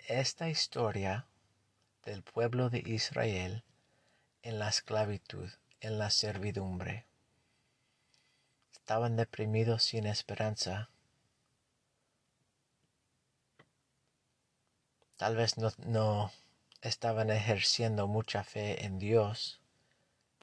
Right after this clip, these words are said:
pero la mera verdad, nosotros que ya sabemos cómo va a salir esta historia,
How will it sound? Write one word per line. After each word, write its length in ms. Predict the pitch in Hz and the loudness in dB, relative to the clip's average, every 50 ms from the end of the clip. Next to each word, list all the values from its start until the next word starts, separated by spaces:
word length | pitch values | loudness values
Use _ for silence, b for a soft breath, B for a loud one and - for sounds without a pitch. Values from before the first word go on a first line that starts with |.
| _ _ _ | _ _ _
pero 280 | _ 120 120 113 117 110 | _ -4 -2 0 0 2
la 180 | 110 107 101 98 | 2 2 2 0
mera 340 | 98 101 101 107 120 123 117 | 0 0 2 4 4 4 4
verdad, 560 | 113 98 98 92 92 98 98 104 117 135 151 - - _ _ _ _ _ _ _ _ _ _ _ _ _ _ _ _ _ _ _ _ _ _ _ _ _ _ _ _ _ _ _ _ _ _ _ _ _ _ _ _ _ _ _ _ _ _ | 4 2 0 0 0 2 2 4 2 2 0 -4 -10 _ _ _ _ _ _ _ _ _ _ _ _ _ _ _ _ _ _ _ _ _ _ _ _ _ _ _ _ _ _ _ _ _ _ _ _ _ _ _ _ _ _ _ _ _ _
nosotros 500 | 104 98 - - 107 - - 113 107 - | -8 -6 -4 -4 -4 -4 -4 -4 -4 -4
que 140 | - - 101 | -2 -2 2
ya 160 | 101 107 104 | 2 4 2
sabemos 480 | - - 101 90 101 104 107 107 - - | 2 0 0 -2 0 0 0 0 -2 -2
cómo 420 | - 113 101 98 95 92 92 90 - - _ - - 113 | -2 -4 -2 0 0 0 0 -2 -6 -14 _ -2 2 4
va 220 | 98 85 98 104 | 4 4 4 2
a 40 | 98 | 2
salir 440 | - - 98 98 98 104 104 98 98 | 2 0 0 0 0 0 0 0 0
esta 300 | 101 - - - 92 92 | 0 0 -2 -4 -4 -4
historia, 580 | - - - - 104 98 92 90 90 104 - | -4 -4 -2 -4 -4 -2 -2 -2 -4 -6 -8